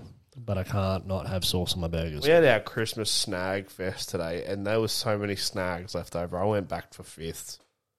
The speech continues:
Speaker 1: Fifths?
Speaker 2: Yeah.
Speaker 1: What, what flavour sausage?
Speaker 2: Just sauce.
Speaker 1: Just normal.
Speaker 2: Yeah.
Speaker 1: Normal fucking, like, bull testicle and fucking cat eye and toenail.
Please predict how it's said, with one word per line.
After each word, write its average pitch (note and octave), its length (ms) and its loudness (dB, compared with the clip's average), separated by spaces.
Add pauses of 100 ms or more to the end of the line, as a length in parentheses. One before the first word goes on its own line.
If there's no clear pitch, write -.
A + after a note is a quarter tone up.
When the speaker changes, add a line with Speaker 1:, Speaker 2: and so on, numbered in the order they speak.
(260)
Speaker 1:
Fifths? - 560 0 (120)
Speaker 2:
Yeah. F2+ 280 0 (840)
Speaker 1:
What, A2 240 2 (200)
what G#2+ 160 -4
flavour F#2+ 340 0
sausage? - 540 2 (220)
Speaker 2:
Just - 440 -2
sauce. - 520 -2 (440)
Speaker 1:
Just G#2+ 200 2
normal. F#2+ 380 6 (280)
Speaker 2:
Yeah. F3 140 -2 (120)
Speaker 1:
Normal G2 400 6
fucking, F#2+ 360 2
like, E2+ 240 0
bull F#2+ 220 8
testicle F#2+ 600 4
and F2 180 2
fucking F#2 340 0
cat F#2+ 320 0
eye F#2 280 4
and F2 180 2
toenail. F2+ 560 4